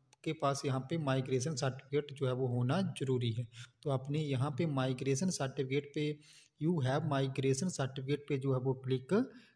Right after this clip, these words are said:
कर लेना है। click करने के बाद आपके पास एक ऐसी information के लिए जो है वो interface जो है वो open हो जाएगा।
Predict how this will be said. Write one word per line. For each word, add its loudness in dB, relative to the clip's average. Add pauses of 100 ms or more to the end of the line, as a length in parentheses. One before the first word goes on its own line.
(240)
कर 8
लेना 4
है। 0
click 0
करने 2
के 0
बाद 2
आपके -2
पास -2
एक -2
ऐसी 0
information 0
के -2
लिए 0
जो 0
है 4
वो -2
interface -2
जो 0
है -2
वो 0
open 0
हो 4
जाएगा। 2